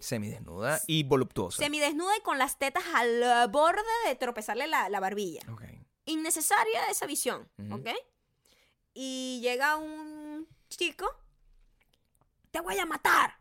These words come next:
Speaker 2: sin ningún tipo de, o sea, se-,
Speaker 1: Con un
Speaker 2: no,
Speaker 1: cuchillo.
Speaker 2: sin setea-, sin setear la, la, la escena ni nada, sino simplemente,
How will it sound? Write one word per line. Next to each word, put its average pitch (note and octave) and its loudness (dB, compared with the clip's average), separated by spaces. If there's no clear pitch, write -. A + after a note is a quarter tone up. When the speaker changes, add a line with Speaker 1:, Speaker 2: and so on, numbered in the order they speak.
Speaker 2:
sin B3+ -4
ningún C4 -2
tipo F#4+ 2
de, A#3 4
o G3+ -6
sea, G#3 -2
se-, A#3+ 0
Speaker 1:
Con A#3 -2
un D#3+ 6
Speaker 2:
no, - 0
Speaker 1:
cuchillo. F3+ 6
Speaker 2:
sin D4 -6
setea-, C4 0
sin C#4 -6
setear B3 0
la, D4+ 2
la, G#3 2
la G3 0
escena D4 -2
ni D4 -6
nada, A3 2
sino G#3 -8
simplemente, D4 -4